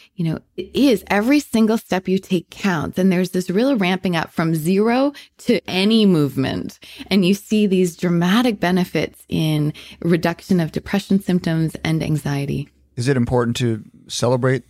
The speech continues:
Speaker 2: those goals once you set them, just to, even if it's a little bit and you're just getting started and I wanna walk a thousand steps a day because this is new to me?
Speaker 1: Yeah.
Speaker 2: And once you start, should you celebrate those little milestones?
Speaker 1: Yeah, and, and take the time to notice how you feel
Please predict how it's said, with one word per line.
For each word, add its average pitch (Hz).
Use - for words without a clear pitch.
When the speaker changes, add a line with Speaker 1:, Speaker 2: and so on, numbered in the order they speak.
Speaker 2:
those 120
goals 123
once 113
you 117
set 120
them, 123
just 110
to, 117
even 120
if 110
it's -
a 110
little 113
bit 120
and 101
you're 101
just 107
getting 107
started 113
and 101
I 107
wanna 107
walk 101
a 95
thousand 104
steps -
a 101
day 80
because 92
this 101
is 98
new 107
to 98
me? 90
Speaker 1:
Yeah. 175
Speaker 2:
And 107
once 110
you 113
start, 120
should 120
you 117
celebrate 127
those 123
little 123
milestones? 127
Speaker 1:
Yeah, 294
and, 202
and 214
take 262
the 220
time 220
to 202
notice 175
how 156
you 151
feel 139